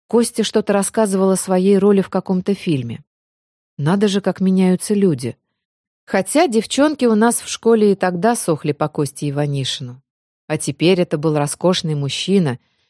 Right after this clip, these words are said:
невероятно красивый, обаятельный и сексуальный. С ума сойти. Скажите, Костя, вот ваше имя означает постоянство, а говорят о вас, как о человеке весьма непостоянном.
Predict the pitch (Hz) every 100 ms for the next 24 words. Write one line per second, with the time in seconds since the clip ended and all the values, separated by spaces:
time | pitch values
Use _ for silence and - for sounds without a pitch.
0 | - 185 180 190 190 220 196 190 170 160
1 | - 202 240 160 139 147 139 135 147 214
2 | - 151 135 131 _ _ 156 160 170 -
3 | - 190 156 131 113 - _ _ _ -
4 | - 202 277 220 131 - - 139 - -
5 | - _ _ _ _ _ _ _ _ _
6 | _ - 226 220 226 - 143 208 165 -
7 | 123 - _ 160 190 _ 165 185 190 185
8 | 170 226 220 165 - 156 170 156 185 175
9 | - 175 - 190 160 123 - - 123 -
10 | _ _ _ 160 156 160 165 190 196 -
11 | 170 233 - _ _ - 185 190 - 190
12 | 202 220 202 185 - 233 277 269 233 -
13 | 240 214 156 123 110